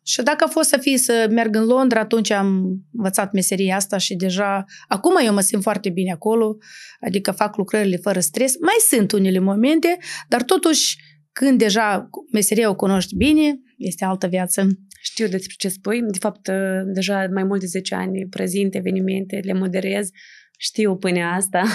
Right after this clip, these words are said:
Speaker 2: <laughs> nopțile nedormite. Pentru unii, aparent, poate frumos,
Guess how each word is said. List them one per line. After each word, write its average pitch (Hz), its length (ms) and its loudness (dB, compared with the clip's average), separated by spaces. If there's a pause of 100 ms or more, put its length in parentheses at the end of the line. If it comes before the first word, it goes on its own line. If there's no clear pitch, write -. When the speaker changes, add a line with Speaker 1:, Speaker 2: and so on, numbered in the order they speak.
(340)
Speaker 2:
<laughs> - 360 -16
nopțile 202 380 0
nedormite. 185 760 0 (260)
Pentru 202 280 0
unii, 214 360 2
aparent, 190 460 0
poate 185 500 -2
frumos, 190 460 0